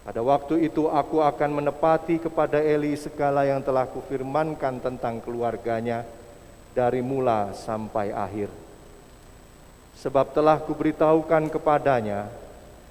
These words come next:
bahwa aku akan menghukum keluarganya untuk selamanya karena dosa yang telah diketahuinya, yakni bahwa anak-anaknya telah menghujat Allah, tetapi ia tidak memarahi mereka.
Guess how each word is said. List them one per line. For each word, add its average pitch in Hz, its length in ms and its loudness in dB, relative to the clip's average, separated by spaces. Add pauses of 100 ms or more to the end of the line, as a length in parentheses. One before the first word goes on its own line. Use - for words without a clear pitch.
(220)
bahwa 139 400 4
aku 147 400 2
akan 147 240 2
menghukum 165 640 -2
keluarganya 147 800 2
untuk 143 320 -4
selamanya 131 720 0
karena 120 400 -2
dosa 127 480 -2
yang 120 240 0
telah 117 320 -2
diketahuinya, 107 880 -6 (960)
yakni 127 320 -4
bahwa 131 400 2
anak-anaknya 139 720 -2
telah 139 240 0
menghujat 143 640 -2
Allah, 113 380 -2 (640)
tetapi 135 500 -2
ia 135 240 0
tidak 135 320 -2
memarahi 113 640 -4
mereka. 98 500 -6